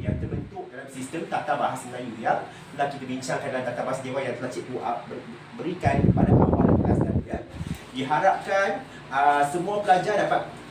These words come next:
dapat mengambil contoh, ah, lima pembentaran ini dan menyiapkan hasil pembinaan kata, lima kata, lima ayat berdasarkan kata adjektif ini dalam buku latihan sistem bahasa untuk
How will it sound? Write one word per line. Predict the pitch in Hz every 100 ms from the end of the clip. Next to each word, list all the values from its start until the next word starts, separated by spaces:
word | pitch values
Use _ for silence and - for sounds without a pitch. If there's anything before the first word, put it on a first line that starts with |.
| 147
dapat | 151 151 156 -
mengambil | 151 160 170 -
contoh, | - - - - - - - -
ah, | - - - -
lima | 220 226
pembentaran | - - 156 -
ini | 220 165
dan | 165 -
menyiapkan | 170 175 220 - - 220
hasil | - 180 - 185 - -
pembinaan | 160 165 165 170 160
kata, | 170 175 185 - - - 131
lima | 175 202 214 214 214 -
kata, | 170 160 170 165 165 - - 135
lima | 180 214 233 151
ayat | 160 175 -
berdasarkan | 139 151 156 151
kata | 156 - - -
adjektif | - -
ini | - - - - -
dalam | - - - - -
buku | - - 147
latihan | - 113 117 - 127 - - -
sistem | - 240 - 190 160
bahasa | 139 143 143 139 139 - - - -
untuk | - 147 - 135 101